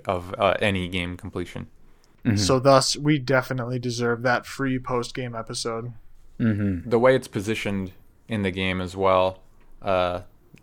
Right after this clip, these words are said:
Speaker 1: a-, again, trying to avoid any spoilers,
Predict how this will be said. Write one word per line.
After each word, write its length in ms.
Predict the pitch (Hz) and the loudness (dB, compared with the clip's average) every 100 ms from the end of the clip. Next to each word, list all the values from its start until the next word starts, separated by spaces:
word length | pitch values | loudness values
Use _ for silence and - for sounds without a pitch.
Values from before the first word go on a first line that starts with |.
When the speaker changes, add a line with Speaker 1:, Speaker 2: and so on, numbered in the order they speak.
| - | -8
Speaker 1:
a-, 240 | 101 101 104 98 - | -6 -6 -10 -12 -6
again, 360 | 98 101 95 | -2 -2 -2
trying 240 | 95 98 95 | -2 -2 -2
to 80 | 92 | -2
avoid 260 | 98 92 | 0 0
any 160 | 92 90 | -2 -6
spoilers, 640 | - 95 92 90 90 - | -8 -4 -2 -2 -6 -10